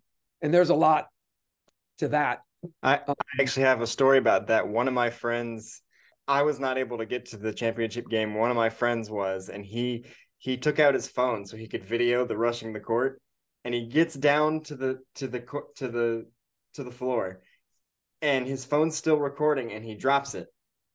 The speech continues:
Speaker 2: So, so, so his phone's recording from the floor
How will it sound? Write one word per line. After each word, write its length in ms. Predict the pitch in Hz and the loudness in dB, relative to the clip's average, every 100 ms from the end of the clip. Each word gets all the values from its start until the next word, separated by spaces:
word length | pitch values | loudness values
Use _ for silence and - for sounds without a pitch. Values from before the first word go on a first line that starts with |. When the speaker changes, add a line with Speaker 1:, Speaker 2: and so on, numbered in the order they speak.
| _ _ _ _ _ | _ _ _ _ _
Speaker 2:
So, 380 | - 156 151 151 | 2 4 4 2
so, 320 | - 156 160 | 0 2 2
so 240 | 151 156 | -2 0
his 140 | 147 147 | 0 0
phone's 340 | 175 185 175 | 2 2 2
recording 560 | 156 156 175 175 147 135 | -4 0 0 0 -4 -6
from 260 | 143 143 | -4 -4
the 100 | 123 | -4
floor 540 | 117 135 147 113 92 | -6 2 2 2 -2